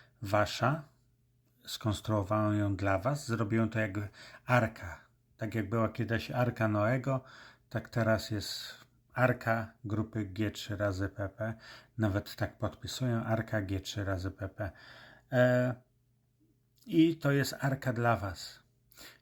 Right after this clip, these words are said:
żebyście, e, w tym czasie, kiedy te zło, mm, ogarnia ziemię,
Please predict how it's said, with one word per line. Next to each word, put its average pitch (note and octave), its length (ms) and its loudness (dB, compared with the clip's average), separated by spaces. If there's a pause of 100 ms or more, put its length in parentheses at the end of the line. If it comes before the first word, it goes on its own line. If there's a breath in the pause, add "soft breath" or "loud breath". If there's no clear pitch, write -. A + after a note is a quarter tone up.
(120)
żebyście, A2+ 760 2
e, A#2 380 -2
w - 140 -10
tym C#3+ 260 4
czasie, A#2 420 -2
kiedy A2 460 -4 (380 soft breath)
te G#2+ 280 0 (200)
zło, A2 600 2 (180)
mm, G#2 760 -2 (1160)
ogarnia G#2+ 580 4
ziemię, D#2+ 380 -2